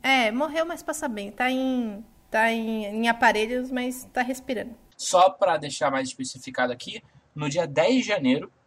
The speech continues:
Speaker 2: a Dash tava sendo cotada a meros cinquenta dólares e ela pegou esse pico de quase cento e cinquenta, então quase três vezes o valor total dela, uma valorização realmente muito, muito expressiva.
Speaker 1: A Dash tende,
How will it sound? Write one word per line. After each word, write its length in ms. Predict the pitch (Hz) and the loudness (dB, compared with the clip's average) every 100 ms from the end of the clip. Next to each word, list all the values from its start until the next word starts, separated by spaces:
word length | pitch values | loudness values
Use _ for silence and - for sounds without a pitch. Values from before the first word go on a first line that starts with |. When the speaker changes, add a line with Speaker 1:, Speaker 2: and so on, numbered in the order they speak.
| _ | _
Speaker 2:
a 80 | 143 | -2
Dash 260 | 135 139 - | 2 0 2
tava 200 | - 151 | -2 0
sendo 240 | 202 156 | -2 -2
cotada 580 | 156 143 156 156 170 - | -2 0 4 2 0 0
a 120 | 160 | 0
meros 400 | 160 170 170 - | 0 -4 -6 -12
cinquenta 420 | 175 151 220 262 | -12 -2 2 4
dólares 540 | 208 165 190 196 - - _ _ | 4 6 4 2 -12 -16 _ _
e 60 | 139 | 4
ela 100 | 139 | 4
pegou 240 | 147 147 | 4 -2
esse 160 | 156 - | -6 -8
pico 260 | 160 160 139 | -12 -14 -16
de 80 | |
quase 400 | 135 - 147 180 | -6 4 4 4
cento 220 | 160 156 - | -6 -10 -10
e 40 | |
cinquenta, 380 | 143 135 160 143 | -12 -10 -10 -10
então 240 | 131 143 | -12 -12
quase 300 | 139 139 139 | -2 -2 -2
três 380 | - 151 170 - | -12 -14 -14 -14
vezes 320 | 131 147 139 | -6 -6 -6
o 80 | 127 | -8
valor 280 | 123 120 127 | -8 -8 -10
total 340 | 127 127 123 | -12 -8 -8
dela, 280 | 120 117 123 | -6 -6 -6
uma 220 | 147 143 | -8 -8
valorização 500 | 135 127 127 127 131 | -6 -6 -6 -8 -8
realmente 360 | 127 135 127 127 | -8 -6 -8 -8
muito, 360 | 123 123 131 120 | -14 -12 -14 -12
muito 140 | 127 | -14
expressiva. 500 | - 143 143 - - - _ - - | -12 -12 -12 -12 -16 -20 _ -20 -4
Speaker 1:
A 100 | 254 | 0
Dash 260 | 277 370 | 2 0
tende, 440 | - 381 285 247 | -4 -4 -2 -4